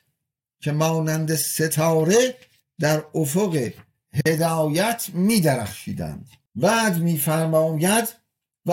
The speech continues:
آبستن بوده، از درد زه و عذاب زاییدن فریاد برمی‌آورد." یعنی این شریعت در مشکلات عظیمه افتد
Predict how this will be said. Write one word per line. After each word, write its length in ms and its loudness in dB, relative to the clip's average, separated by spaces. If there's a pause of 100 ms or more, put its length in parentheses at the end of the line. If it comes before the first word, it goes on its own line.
(140)
آبستن 840 2
بوده، 520 -2 (840)
از 320 0
درد 460 2
زه 500 2 (240)
و 120 -4
عذاب 800 0
زاییدن 1000 0 (320)
فریاد 1200 0
برمی‌آورد." 1120 -6 (840)
یعنی 560 2 (280)
این 220 0
شریعت 840 -2 (320)
در 260 0
مشکلات 1080 -2
عظیمه 500 -2
افتد 600 -6